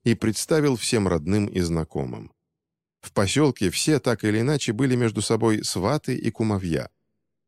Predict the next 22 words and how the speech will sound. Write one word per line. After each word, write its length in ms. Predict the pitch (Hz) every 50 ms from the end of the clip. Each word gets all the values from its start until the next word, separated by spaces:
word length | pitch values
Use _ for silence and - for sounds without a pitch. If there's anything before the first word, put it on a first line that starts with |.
| _ _ _
Такой 340 | - 98 95 - 104 98 90
обход 400 | 90 - - - 156 139 104 -
был 240 | 85 85 120 135 123
бы 240 | 110 113 113 110
равносилен 600 | 104 113 107 117 120 110 - - 170 160 151 139
посещению 760 | - 143 127 - 131 117 - - 147 143 135 131 131 127 120
вернисажа. 800 | 110 107 120 110 113 117 117 113 - - 71 64 62 62 62 - _ _ _ _ _ _ _ _ _ _ _ _ _ _ _
Каждый 380 | - 104 95 92 85 80 90
второй 340 | 80 - - 87 87 90 87
житель 320 | 80 87 92 80 90 80
посёлка 540 | 73 - 82 78 - - 135 135 123 - 113
считался 480 | 101 - 107 - 117 110 107 - - 101
художником. 840 | - - 110 104 127 123 104 82 - 67 - - - - - - _ _ _ _ _ _ _ -
Многие 480 | 113 117 135 170 190 156 151 156 143
выставляли 580 | 120 113 107 - - 107 98 95 101 104 95 92
свои 240 | 87 - 87 85 85
работы 460 | 85 85 82 82 110 117 - 110 85
в 80 | 78 78
галереях 640 | 85 87 80 78 76 80 101 131 131 117 107 - -
по 120 | - 107
всему 300 | - - - 80 82 85
миру. 400 | 85 80 76 67 67 67 62 -